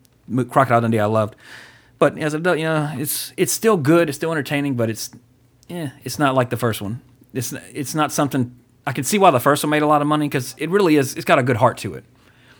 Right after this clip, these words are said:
This one's just capitalizing on that character and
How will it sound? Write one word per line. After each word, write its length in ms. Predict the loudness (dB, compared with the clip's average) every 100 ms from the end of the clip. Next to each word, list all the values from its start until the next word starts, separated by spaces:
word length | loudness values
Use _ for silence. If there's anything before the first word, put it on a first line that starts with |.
| 0
This 160 | 0
one's 160 | 2 0
just 240 | 0 0
capitalizing 460 | 2 2 4 2 2
on 80 | 0
that 100 | 0
character 500 | 0 0 0 -4 -6 -14 _ _
and 320 | -4 -2 -2